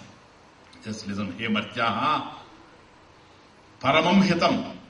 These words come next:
పరమం ఉత్కృష్టమైనటువంటి హితం, నీకు మేలు చేసేది మోక్షం. హితం అంటే తెలుసు కదా మీకు, శ్రేయస్సు. శృణుత, వినండి. వహ, మీకు సంక్షేపతః వక్ష్యామి.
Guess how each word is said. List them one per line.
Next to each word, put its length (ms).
పరమం 420
ఉత్కృష్టమైనటువంటి 880
హితం, 340
నీకు 160
మేలు 260
చేసేది 420
మోక్షం. 260
హితం 480
అంటే 160
తెలుసు 180
కదా 140
మీకు, 560
శ్రేయస్సు. 360
శృణుత, 720
వినండి. 320
వహ, 540
మీకు 580
సంక్షేపతః 840
వక్ష్యామి. 640